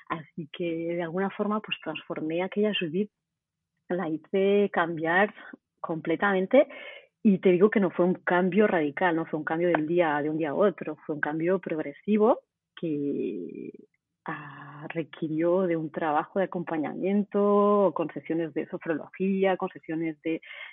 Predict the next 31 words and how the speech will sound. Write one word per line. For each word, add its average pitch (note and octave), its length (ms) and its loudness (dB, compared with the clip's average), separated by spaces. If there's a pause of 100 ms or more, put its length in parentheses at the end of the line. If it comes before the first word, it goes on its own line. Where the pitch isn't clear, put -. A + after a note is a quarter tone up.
naturopatía, F3 1200 -2
kinesiología, D3 560 -4
etcétera, D#3 320 -6
etcétera. G#3 380 -4 (440)
Y G3 200 4
es G3 120 2
un B3 300 8
camino A3 640 6 (260)
que G3+ 100 2
he G3+ 40 6
ido G3+ 200 6
forjando A3 680 2
al F3+ 120 4
lado, F#3 440 2
a, D3+ 540 -6
al E3 140 -4
lado D#3+ 160 0
de F3+ 140 0
todos F3 260 -2
esos - 240 -20
años. F#3 240 -6 (200)
Y D#3 340 -8
hoy D#3+ 120 -4
en E3 100 -8
día, F3+ 160 -2
pues, - 180 -12
soy D3+ 120 -6
quien D#3+ 200 -10
soy E3 100 -4
gracias G#3+ 400 -6 (100)
a, C#3 300 -14